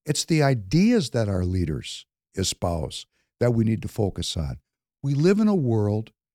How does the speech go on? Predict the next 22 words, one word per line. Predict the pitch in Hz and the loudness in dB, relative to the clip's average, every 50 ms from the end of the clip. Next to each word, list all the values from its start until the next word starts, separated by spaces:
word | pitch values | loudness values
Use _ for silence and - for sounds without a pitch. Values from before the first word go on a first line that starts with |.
| _ _ _ _ _ | _ _ _ _ _
that's | - 123 127 123 - - | 0 0 0 0 -2 -2
material, | 131 117 107 - - 196 185 180 180 160 127 98 - - _ _ _ _ _ _ _ _ _ _ _ _ _ _ _ - | -2 -2 -2 0 2 4 4 6 6 6 4 2 0 -4 _ _ _ _ _ _ _ _ _ _ _ _ _ _ _ -2
and | 139 139 131 123 127 131 | 2 4 4 4 6 6
that | 151 156 - | 4 4 4
materialism | 147 139 - - 214 226 214 190 170 147 143 139 131 127 139 139 143 139 - _ _ _ _ _ _ _ _ - | 2 0 2 4 4 6 6 6 6 4 4 2 2 2 0 -2 -2 -4 -8 _ _ _ _ _ _ _ _ 0
has | 131 127 110 | 2 2 2
been | 127 135 120 | 2 0 0
translated | - - 156 151 160 156 143 - 151 143 139 127 117 | 2 2 4 4 4 2 0 0 0 0 0 0 -2
into | 123 120 120 113 | -2 -2 -2 -2
Darwinism | 107 - 143 156 175 185 160 135 110 101 85 82 98 92 104 110 117 - _ _ _ _ | 2 4 6 6 6 6 4 2 2 2 0 -2 -2 -4 -4 -6 -8 -12 _ _ _ _
and | - 113 107 | -4 -2 -2
social | - - 196 214 226 214 - 165 | 0 2 4 4 4 4 0 -2
Darwinism, | 127 110 120 113 113 110 107 104 104 101 101 120 117 120 - _ _ _ _ _ _ | 0 2 2 4 4 4 4 2 2 2 2 0 0 -2 -4 _ _ _ _ _ _
and | - 147 147 | -2 2 2
we're | 156 143 | 2 2
bouncing | - - 196 214 233 247 226 - 208 185 | 4 4 6 6 6 6 6 4 4 4
around | 180 180 202 214 214 208 202 190 170 165 - _ _ _ _ _ | 6 8 8 8 8 8 6 4 2 -2 -6 _ _ _ _ _
on | 131 165 147 | 2 2 4
who's | 143 233 247 214 - | 6 6 4 6 4
the | - | 4
best | 170 165 214 226 220 - - | 4 6 6 6 6 6 6
Darwinist. | 202 190 214 247 240 214 170 123 - - - - - | 8 8 8 8 8 6 6 4 2 -2 -8 -12 -12